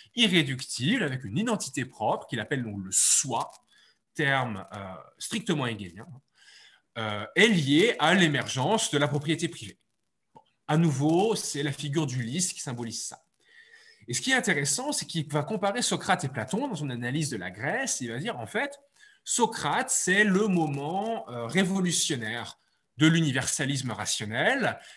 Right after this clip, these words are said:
et c'est un moment relativiste. C'est un universalisme relativiste. Parce que pour être émancipateur, à un moment donné, il faut oser nier le donné concret, le prétendu donné, prétendument concret, qui est en fait le mythe de la, qui,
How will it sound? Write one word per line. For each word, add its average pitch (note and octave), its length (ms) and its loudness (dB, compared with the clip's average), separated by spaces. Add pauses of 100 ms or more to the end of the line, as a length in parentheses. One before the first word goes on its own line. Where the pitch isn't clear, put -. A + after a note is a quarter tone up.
(100)
et D3 60 -4
c'est A3 160 2
un F#3+ 60 6
moment E3 220 2
relativiste. D#3+ 800 -4 (800)
C'est D3 80 4
un D3+ 80 6
universalisme F#3+ 600 2
relativiste. C#3+ 720 -4 (440)
Parce - 300 0
que G3 100 -2
pour G#3 260 2
être A#3 120 2
émancipateur, D#3 960 0
à C3 80 2
un C#3 40 4
moment F3+ 220 4
donné, C3+ 280 0
il F#3+ 160 -2
faut D3+ 240 -2
oser D#3+ 460 4
nier F3 460 4
le D3+ 140 4
donné D3 440 4
concret, - 400 -6 (640)
le A#2 120 -4
prétendu F3 580 2
donné, D3 380 4
prétendument C#3+ 640 0
concret, - 360 -10 (580)
qui E3 200 4
est D3+ 140 4
en B2 100 -2
fait F3+ 300 -2
le C3+ 80 2
mythe C#3+ 500 2
de C3 60 -2
la, A2+ 220 -2 (720)
qui, C#3+ 200 0